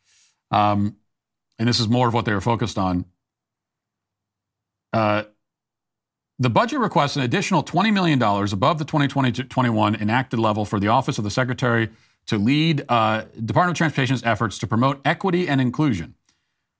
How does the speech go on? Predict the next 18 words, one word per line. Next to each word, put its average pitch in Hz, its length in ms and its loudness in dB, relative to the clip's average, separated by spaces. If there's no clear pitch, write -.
With 180 160 2
these 247 180 2
resources, 117 720 0
the - 80 -4
Department 190 240 2
of - 60 -8
Transportation 127 560 0
would 120 200 0
better 185 220 2
ensure 113 440 0
that 120 140 2
historic 202 500 -2
investments 117 680 0
under 117 200 0
the 117 140 2
bipartisan 151 720 0
infrastructure 131 760 -2
law 87 320 -4